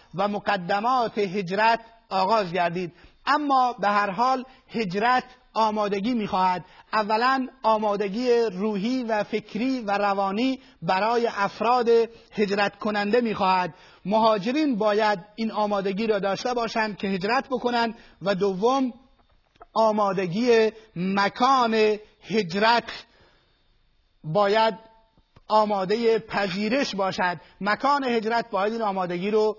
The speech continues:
داشته باشد. رسول اکرم صلی الله علیه و آله و سلم روی هر دو نکته کار کرده بود. از طرفی مسلمانان مکه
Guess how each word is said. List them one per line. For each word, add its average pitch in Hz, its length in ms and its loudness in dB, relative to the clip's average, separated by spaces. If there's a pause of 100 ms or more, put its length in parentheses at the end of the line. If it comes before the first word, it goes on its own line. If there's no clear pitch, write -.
(140)
داشته 185 280 -2
باشد. 175 380 -4 (240)
رسول 294 360 0
اکرم 254 600 0
صلی 233 240 -2
الله 233 360 0
علیه 196 320 0
و 196 60 -2
آله 196 180 -2
و 196 100 -2
سلم 226 500 -2
روی 233 440 0 (100)
هر 208 240 0
دو 208 200 -4
نکته 226 360 0
کار 180 220 0
کرده 175 320 -2
بود. 175 260 -6 (340)
از 202 160 0 (100)
طرفی 254 520 0 (840)
مسلمانان 220 960 0
مکه 240 540 0